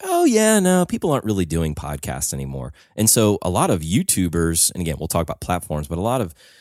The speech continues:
video creators did start going to an audio on-, not audio only, but actually stripping out audio and doing, like, a podcast version. So I thought, "Gosh, is there a transition now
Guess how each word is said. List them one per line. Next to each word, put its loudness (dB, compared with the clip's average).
video 4
creators 0
did 6
start 2
going 2
to -4
an -2
audio 0
on-, -2
not 0
audio 4
only, 2
but -2
actually -4
stripping 2
out -4
audio 0
and -2
doing, -2
like, -8
a -10
podcast -2
version. -2
So 0
I 2
thought, 0
"Gosh, 0
is -4
there 0
a -2
transition 0
now 4